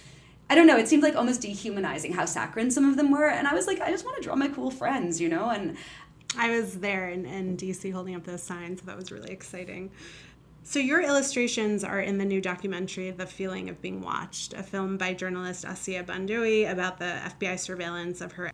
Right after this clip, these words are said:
Speaker 2: Arab American neighborhood in Chicago. Uh, what was it like to do courtroom sketches for that project?
Speaker 1: I've done a lot of courtroom sketches. I've done courtroom sketches for Khalid Sheikh Mohammed, pretrial hearings, done stuff for Chelsea Manning, Jeremy Hammond,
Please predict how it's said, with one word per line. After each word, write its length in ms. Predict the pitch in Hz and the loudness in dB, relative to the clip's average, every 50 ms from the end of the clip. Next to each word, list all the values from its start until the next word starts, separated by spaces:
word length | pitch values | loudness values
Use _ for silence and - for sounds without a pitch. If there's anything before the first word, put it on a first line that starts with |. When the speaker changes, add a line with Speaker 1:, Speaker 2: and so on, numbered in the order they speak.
| - | -2
Speaker 2:
Arab 200 | 214 208 214 214 | 2 2 4 4
American 480 | 220 214 202 185 190 185 - 190 180 180 | 4 2 0 0 -2 -4 -6 -4 -4 -4
neighborhood 320 | 180 180 175 185 165 175 | -4 -4 -6 -6 -8 -8
in 120 | 180 185 180 | -8 -10 -8
Chicago. 720 | - - 185 - - 185 185 180 170 - - - - - - - - - - - - | -10 -10 -12 -10 -8 -8 -8 -8 -8 -10 -10 -10 -12 -14 -18 -20 -20 -20 -16 -10 -8
Uh, 60 | 214 | -2
what 160 | 202 240 269 | 0 2 4
was 140 | 311 339 330 | 4 2 2
it 100 | 415 247 | 0 0
like 180 | 214 208 208 208 | 0 -2 -2 -4
to 100 | - 190 | -4 -4
do 120 | 190 180 | -4 -4
courtroom 460 | 180 - 190 180 - - 180 180 180 | -4 -6 -6 -6 -6 -6 -8 -8 -8
sketches 680 | 180 - - 175 165 - - - - - - - - - | -10 -10 -10 -10 -12 -10 -12 -12 -12 -12 -12 -12 -14 -14
for 120 | - - | -14 -12
that 180 | 214 220 208 208 | -12 -12 -12 -12
project? 520 | - - 202 208 - - - 202 - - - - - - - - - - - - - - | -14 -14 -14 -14 -14 -14 -16 -16 -18 -20 -20 -20 -20 -20 -20 -20 -20 -20 -20 -14 -12 -4
Speaker 1:
I've 80 | 196 | 0
done 120 | 330 330 - | 2 2 2
a 80 | - | 2
lot 200 | - 139 160 175 | 0 0 -2 -2
of 100 | 170 - | -2 -4
courtroom 300 | - 190 - - - 170 | -8 -8 -8 -6 -6 -6
sketches. 420 | 160 - - 117 127 135 - 165 160 | -6 -4 -4 -6 -6 -6 -6 -6 -4
I've 120 | 165 165 | -4 -2
done 200 | 190 190 190 190 | -2 -2 -2 -2
courtroom 300 | 190 214 196 - - 190 | -2 -2 -2 -2 -2 -4
sketches 540 | 190 - - 151 156 - 180 180 180 175 - | -6 -4 -6 -6 -6 -6 -8 -6 -4 -4 -4
for 440 | - - 180 170 170 165 - - - - - - - | -4 -4 -4 -2 -2 -2 -4 -4 -6 -10 -14 -16 -16
Khalid 340 | - - - 175 175 170 160 | -16 -10 -8 -6 -4 -4 -4
Sheikh 220 | - 165 143 143 | -4 -6 -8 -8
Mohammed, 480 | 131 - - 175 214 220 208 202 196 - | -8 -8 -6 -4 -4 -2 -2 -2 -4 -6
pretrial 460 | 196 180 - - - 156 151 147 175 | -8 -8 -8 -6 -6 -6 -4 -4 -6
hearings, 380 | 202 220 220 202 190 180 190 190 | -6 -4 -4 -4 -4 -4 -4 -4
done 180 | 170 165 - 160 | -4 -4 -4 -4
stuff 180 | - 143 143 | -4 -6 -10
for 80 | - - | -12 -12
Chelsea 360 | - - - - - 175 - | -10 -10 -8 -6 -6 -6 -6
Manning, 440 | - 214 214 208 196 185 180 180 175 | -4 -4 -4 -2 0 0 0 0 -2
Jeremy 300 | - 143 143 147 - - | -2 -4 -4 -2 -4 -4
Hammond, 560 | 160 160 - 208 202 190 185 190 175 165 | -4 -6 -6 -4 -2 -2 -2 -2 -2 -4